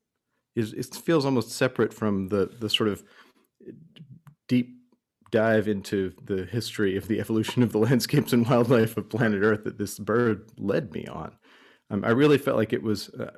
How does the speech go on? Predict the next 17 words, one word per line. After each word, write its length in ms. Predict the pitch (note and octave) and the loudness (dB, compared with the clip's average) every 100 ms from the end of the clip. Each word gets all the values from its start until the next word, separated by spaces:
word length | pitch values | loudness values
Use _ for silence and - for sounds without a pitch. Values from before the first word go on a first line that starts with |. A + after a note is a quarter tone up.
| _ | _
it 260 | C#3 - B2 | -16 -10 -4
was 200 | A#2 G2 | -4 -2
guiding, 560 | A2 G#2+ G#2+ F#2+ F#2 - | 0 2 2 -2 -6 -2
they 100 | A2 | 0
were 160 | A2+ G2+ | 0 -2
guiding 540 | G2+ G2+ G2 E2+ F2 | -2 -2 -4 -6 -8
me. 300 | F2+ F2+ - - - _ _ - | -8 -8 -10 -20 -20 _ _ -12
Um, 280 | F#2+ F2 - - | -10 -10 -14 -8
and 160 | G2+ | -8
it 80 | F#2 | -6
was 140 | G#2 G2 | -10 -10
just 240 | G2+ - | -12 -8
on 180 | G#2 F#2+ | -6 -4
me 120 | F#2+ | -6
to 80 | F2+ | -6
try 220 | - F#2+ | -6 -6
to, 140 | F2+ | -6